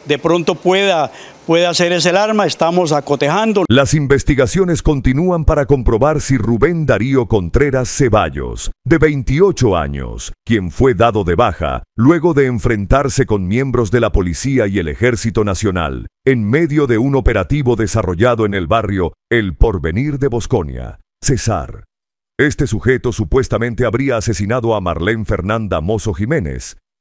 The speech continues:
Speaker 2: de diecinueve años, trabajadora de la empresa Supergiros, en Bosconia.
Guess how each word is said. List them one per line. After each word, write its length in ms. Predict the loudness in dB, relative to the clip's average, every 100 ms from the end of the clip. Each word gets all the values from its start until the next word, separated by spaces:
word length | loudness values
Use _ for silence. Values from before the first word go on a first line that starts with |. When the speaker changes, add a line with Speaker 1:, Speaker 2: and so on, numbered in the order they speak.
| _
Speaker 2:
de 220 | -4 -4
diecinueve 840 | -4 -4 -4 -4 -4 0 0 0 -2
años, 540 | -6 -10 -12 -14 -16 _ _ _ -4
trabajadora 800 | -2 0 -2 -4 -2 0 0 -2
de 80 | -2
la 80 |
empresa 480 | -2 2 2 0 -2
Supergiros, 880 | -2 0 -2 -2 -4 -2 -4 -8 -12 _ -2
en 240 | -2 -2
Bosconia. 800 | -4 -4 -2 -2 -4 -12 -14